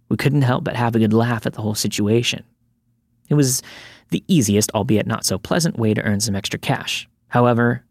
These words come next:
not quite enough cash for me to ever want to experience his hot breath in my ear again as he asked me about his favorite sexual acts. I felt embarrassed about the whole thing and avoided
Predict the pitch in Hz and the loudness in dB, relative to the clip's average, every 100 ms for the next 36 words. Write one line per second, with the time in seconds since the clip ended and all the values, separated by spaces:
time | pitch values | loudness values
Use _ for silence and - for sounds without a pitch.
0 | _ 127 135 - - 147 143 135 151 147 | _ -2 -2 -2 0 2 4 4 4 0
1 | - 110 98 104 - 104 104 - 151 147 | 0 0 0 -2 0 2 2 2 0 2
2 | 143 139 123 110 - 165 160 151 - 117 | 2 2 0 0 0 0 2 2 0 -2
3 | - - 165 - - 147 151 131 - - | -2 -4 -4 -4 -2 -2 -2 -4 -14 -20
4 | - - - _ 107 101 117 139 - 123 | -20 -20 -20 _ 0 2 2 0 0 2
5 | 120 - 107 - 117 104 107 104 - 113 | 2 -2 -4 0 0 0 -2 -4 -2 -4
6 | 113 - 107 104 110 110 110 - - _ | -4 -2 0 0 0 -2 -4 -8 -18 _
7 | _ - 127 - - 131 - - 143 - | _ -10 -10 -6 -6 -4 -4 -2 -2 -4
8 | 110 - - - - - - - _ _ | -8 -8 -12 -16 -14 -8 -6 -6 _ _
9 | _ _ _ _ _ _ _ 113 120 113 | _ _ _ _ _ _ _ 0 0 4
10 | 113 123 123 110 110 110 104 101 113 104 | 4 4 4 2 2 2 0 0 0 0
11 | - 117 113 110 117 127 151 156 | 0 2 4 2 2 2 2 0